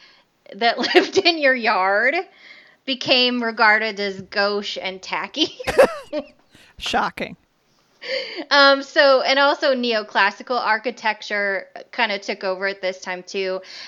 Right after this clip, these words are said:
Speaker 1: and it had more of, uh, people wanted more simple, less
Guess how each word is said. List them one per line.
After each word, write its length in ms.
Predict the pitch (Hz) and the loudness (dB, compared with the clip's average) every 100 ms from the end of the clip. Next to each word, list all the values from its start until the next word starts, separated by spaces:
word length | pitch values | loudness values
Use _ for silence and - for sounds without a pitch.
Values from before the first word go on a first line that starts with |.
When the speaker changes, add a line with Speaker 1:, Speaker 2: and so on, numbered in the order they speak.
| - | -8
Speaker 1:
and 160 | 220 | -2
it 140 | 226 - | 0 0
had 500 | 247 226 220 214 220 | 2 4 4 2 -4
more 480 | 226 226 220 214 202 | -6 -4 -2 -2 -2
of, 360 | 196 190 185 - | -2 -2 -4 -10
uh, 500 | 190 180 170 165 - - - - _ _ _ _ _ _ _ _ _ _ _ _ _ _ _ 202 | -8 -6 -4 -6 -8 -14 -20 -20 _ _ _ _ _ _ _ _ _ _ _ _ _ _ _ -14
people 320 | - 262 254 | -8 -2 -2
wanted 400 | 226 220 214 202 | 0 0 0 -2
more 280 | 202 202 190 | -4 -4 -4
simple, 720 | 190 - 247 233 233 214 208 | -6 -6 -6 -6 -6 -4 -4
less 300 | 202 196 190 | -2 -2 -4